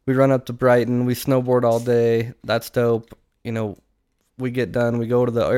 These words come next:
Air-, Airbnb that we bought. And, um, yeah, basically just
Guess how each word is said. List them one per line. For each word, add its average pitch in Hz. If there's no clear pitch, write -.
Air-, 131
Airbnb 127
that 117
we 123
bought. 117
And, 107
um, 104
yeah, 127
basically 127
just 123